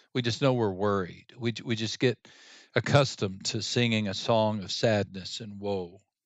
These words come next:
Yeah, I think it helps to say, "Okay, let's just dig back. Let's see if we can find the source of this sadness or the source of this anxiety." I, can you reduce it down?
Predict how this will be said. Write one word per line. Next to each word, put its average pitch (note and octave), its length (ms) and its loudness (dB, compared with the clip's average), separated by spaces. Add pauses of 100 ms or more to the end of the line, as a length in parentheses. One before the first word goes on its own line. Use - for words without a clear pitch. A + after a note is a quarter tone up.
(640)
Yeah, E3+ 140 4
I D#3 100 2
think G#3+ 300 2
it E3+ 100 4
helps B2 640 0 (580)
to C3 100 -6
say, C#3+ 280 -2
"Okay, E3+ 260 -2
let's F#3 260 2
just - 280 -6
dig C3 260 -2
back. G2 400 -6
Let's C3 180 -4
see F3+ 120 0
if D#3+ 120 -2
we D3+ 100 0
can B2 160 -4
find A2+ 360 0
the G2 100 -4
source - 800 -10 (680)
of G#2 140 -2
this F#2+ 180 2
sadness F#2+ 640 0
or A2+ 80 -4
the G2 120 -6
source A#2 460 -2
of G2 100 -6
this G2 240 -4
anxiety." F2+ 1120 -6
I, - 80 -18
can D3 200 -2
you C#3 100 -4
reduce C3+ 440 -2
it C#3 100 -4
down? G#2 340 0